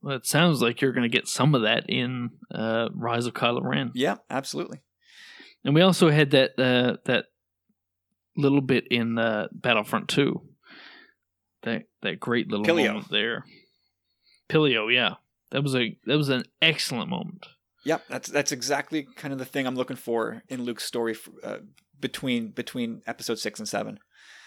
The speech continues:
Speaker 2: So let's,
Speaker 1: Yeah.
Speaker 2: let's get more of Luke, 'cause there's so much to tell. There is so much we can learn through Luke in the, in this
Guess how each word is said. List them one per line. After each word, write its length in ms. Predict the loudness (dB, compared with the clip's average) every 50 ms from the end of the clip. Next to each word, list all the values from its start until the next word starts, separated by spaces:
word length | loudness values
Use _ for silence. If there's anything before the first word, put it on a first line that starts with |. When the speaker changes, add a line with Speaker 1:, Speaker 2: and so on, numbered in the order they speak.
| -20 -20 -20 _ _ _
Speaker 2:
So 100 | -2 2 2
let's, 160 | 4 4 2
Speaker 1:
Yeah. 60 | 0
Speaker 2:
let's 120 | -2 0 0
get 180 | -2 -2 0
more 160 | 0 2 2 2
of 140 | 2 0
Luke, 280 | 0 0 0 0 -2 -4 -4
'cause 420 | -4 -4 -2 -4 -6 -8 -8 -10 -14 -20 _ _ _ _ _ _ _ _ _ _ _ _ _ -12
there's 160 | -10 -8 -6
so 120 | -4 -4 -2
much 180 | -2 -2 -4 -4
to 80 | -6
tell. 340 | -6 -4 -2 -2 -2 -4 _ _ _ -4
There 120 | -2 -2
is 100 | -2 -2
so 280 | -2 -6 -4 -4 -4 -4
much 200 | -4 -6 -6 -6
we 80 | -8 -8
can 140 | -6 -4
learn 180 | -4 -4 -4 -6
through 320 | -8 -10 -6 -4 -4 -2
Luke 300 | -2 0 -2 -2 -2 -6 -10 -8
in 140 | -8 -8 -8
the, 140 | -8 -10 -10
in 200 | -8 -8 -8 -8
this 260 | -8 -10 -10 -10 -10